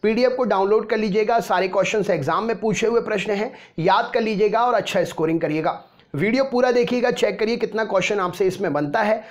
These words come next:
और अपने दोस्तों को भी जरूर शेयर करिएगा। फ्री वीडियो है, आपके दोस्त जरूर देखेंगे। सबसे पहला प्रश्न ये रहा स्क्रीन पर, इनमें से कौन सा शासक दास या गुलाम राजवंश से संबंधित है?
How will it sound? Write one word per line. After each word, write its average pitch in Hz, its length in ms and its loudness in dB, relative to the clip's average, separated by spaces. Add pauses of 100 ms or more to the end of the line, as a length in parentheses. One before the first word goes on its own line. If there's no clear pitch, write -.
(140)
और 190 80 4
अपने 247 200 0
दोस्तों 196 320 4
को 180 120 0
भी 220 120 0
जरूर 175 300 2
शेयर - 200 0
करिएगा। 202 340 0
फ्री 233 220 -2
वीडियो 202 240 2
है, 202 100 2
आपके 190 220 0
दोस्त 185 220 2
जरूर 151 240 2
देखेंगे। 160 400 0 (360)
सबसे - 220 2
पहला 247 240 2
प्रश्न 240 360 -2 (100)
ये 147 120 0
रहा 151 180 0
स्क्रीन 180 280 0
पर, 180 260 -4 (420)
इनमें 277 300 4
से 294 140 0
कौन 233 280 2
सा 262 180 2
शासक 202 380 2
दास 185 400 0
या 240 100 4
गुलाम 175 400 2
राजवंश 160 420 2
से 233 120 2
संबंधित 165 460 0
है? - 240 -2